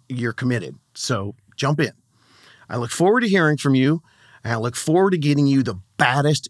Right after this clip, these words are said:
unicorn team in your area. There are three hundred unicorns right now. There are three million real estate agents. I've got the best three hundred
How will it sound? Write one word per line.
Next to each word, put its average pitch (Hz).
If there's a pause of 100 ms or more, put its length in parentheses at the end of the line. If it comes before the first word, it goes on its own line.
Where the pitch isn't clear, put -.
(140)
unicorn 139
team 127
in 101
your 120
area. 104 (800)
There 135
are 117 (240)
three 175
hundred 180
unicorns 110
right 82
now. 78 (680)
There 123
are 107
three 165 (220)
million 139 (920)
real 131
estate 98
agents. - (1200)
I've 170
got 165
the 135
best -
three 135
hundred 107